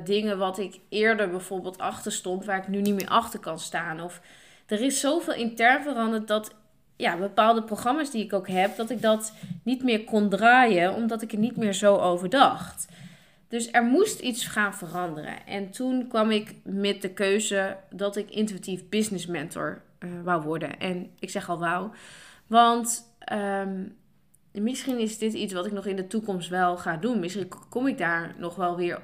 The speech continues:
ook weer op terug. Maar ik voelde zo sterk van, oké, weet je, en nu heb ik zo'n innerlijke reis gedaan. En ik ga dit direct vertalen. En ik ga,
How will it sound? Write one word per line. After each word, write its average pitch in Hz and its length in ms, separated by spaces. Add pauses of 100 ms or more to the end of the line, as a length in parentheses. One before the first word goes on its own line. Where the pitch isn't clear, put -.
(120)
ook 240 200
weer 240 140
op 170 180
terug. 175 480 (680)
Maar - 220
ik 214 120
voelde 277 480
zo 220 280
sterk 233 460
van, 226 240
oké, 202 280
weet 185 220
je, 240 80
en 185 120
nu 214 140
heb 196 100
ik 185 80
zo'n 311 380
innerlijke 233 360
reis 233 280
gedaan. 226 280
En 202 60
ik 185 100
ga 208 160
dit 180 160
direct 202 380
vertalen. 240 840
En 202 80
ik 190 120
ga, 190 300